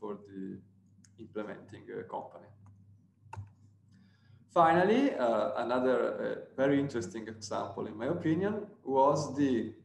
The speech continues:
combination of two different, uh, human needs related to energy. So not only electricity,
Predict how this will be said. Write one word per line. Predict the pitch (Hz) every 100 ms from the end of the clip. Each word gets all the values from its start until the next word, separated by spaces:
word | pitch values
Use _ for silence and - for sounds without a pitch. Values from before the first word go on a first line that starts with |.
| _
combination | - 175 175 208 156 147 - 156
of | 131 - -
two | 220 220
different, | 180 190 - 117 110 107
uh, | 110 101 - - - - -
human | 131 131 123 113 110
needs | 120 117 113 113
related | 113 110 110 107 104
to | 113
energy. | 107 110 107 104
So | - 131 127
not | 156 208 -
only | 151 156 135
electricity, | 123 120 - 165 160 - -